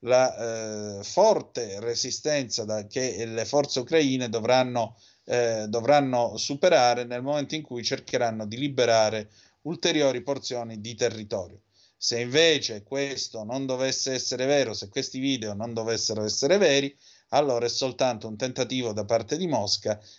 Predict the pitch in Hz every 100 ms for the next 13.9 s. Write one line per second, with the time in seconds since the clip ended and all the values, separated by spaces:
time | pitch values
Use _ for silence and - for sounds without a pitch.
0 | _ 139 139 151 175 165 131 104 117 107
1 | 98 95 120 127 110 101 98 101 95 110
2 | 101 98 101 90 - 120 131 135 107 98
3 | - 101 95 98 92 98 113 - 107 110
4 | 110 107 113 113 107 131 107 - 82 -
5 | - - - - 110 - 143 127 131 143
6 | 147 139 135 131 127 - 131 131 123 117
7 | 123 143 143 131 127 127 151 170 139 110
8 | - 104 - _ _ _ 120 143 143 135
9 | - 151 143 113 107 107 135 127 123 117
10 | 113 120 120 151 165 196 214 147 123 104
11 | - 143 131 113 107 - 135 127 117 107
12 | 104 120 120 107 127 120 117 - 113 107
13 | 127 120 104 104 101 120 113 110 107